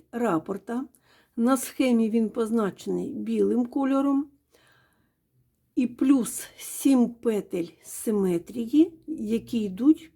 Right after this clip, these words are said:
після рапорта. Вони теж на схемі позначені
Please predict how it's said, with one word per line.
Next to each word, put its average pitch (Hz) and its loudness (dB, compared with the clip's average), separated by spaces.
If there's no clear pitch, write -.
після 233 -4
рапорта. - -6
Вони 220 0
теж 262 -2
на 180 -4
схемі 240 2
позначені 208 -6